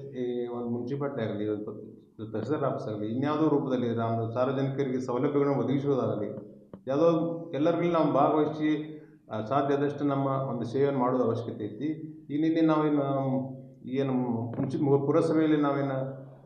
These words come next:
ಆ, ಹೋಗಿದ್ವಿ, ಅಲ್ಲಿ ಸ್ವಲ್ಪ ಅಲ್ಲಿ ಕಾಯಿಪಲ್ಯ ಮಾರೋರಿಗೆ ಒಂದು ಅನುಕೂಲ ಆಗಲಿ ಅನ್ನೋ ಉದ್ದೇಶದಿಂದ ನಾವು ಭಾಗವಹಿಸಿದ್ವಿ. ಈಗ ನಮ್ಮ ಏನಪ್ಪ, ನಮ್ಮ ಭರವಸೆ ಏನಪ್ಪ ಅಂದ್ರೆ ಜನರಿಗೆ ಅನುಕೂಲ ಮಾಡಿಕೊಡುತ್ತೆ. ಎಲ್ಲೆಲ್ಲಿ ತೊಂದರೆ ಒಳಗಾಗಿರ್ತಾರ,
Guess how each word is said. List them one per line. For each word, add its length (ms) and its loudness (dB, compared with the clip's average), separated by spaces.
ಆ, 200 -2
ಹೋಗಿದ್ವಿ, 440 -2
ಅಲ್ಲಿ 260 2
ಸ್ವಲ್ಪ 220 -2
ಅಲ್ಲಿ 640 0
ಕಾಯಿಪಲ್ಯ 400 0
ಮಾರೋರಿಗೆ 420 4
ಒಂದು 140 0
ಅನುಕೂಲ 320 2
ಆಗಲಿ 300 6
ಅನ್ನೋ 160 4
ಉದ್ದೇಶದಿಂದ 480 -2
ನಾವು 260 0
ಭಾಗವಹಿಸಿದ್ವಿ. 880 0
ಈಗ 200 0
ನಮ್ಮ 280 2
ಏನಪ್ಪ, 280 2
ನಮ್ಮ 340 2
ಭರವಸೆ 400 4
ಏನಪ್ಪ 240 4
ಅಂದ್ರೆ 540 0
ಜನರಿಗೆ 340 4
ಅನುಕೂಲ 280 6
ಮಾಡಿಕೊಡುತ್ತೆ. 480 2
ಎಲ್ಲೆಲ್ಲಿ 260 4
ತೊಂದರೆ 320 4
ಒಳಗಾಗಿರ್ತಾರ, 680 2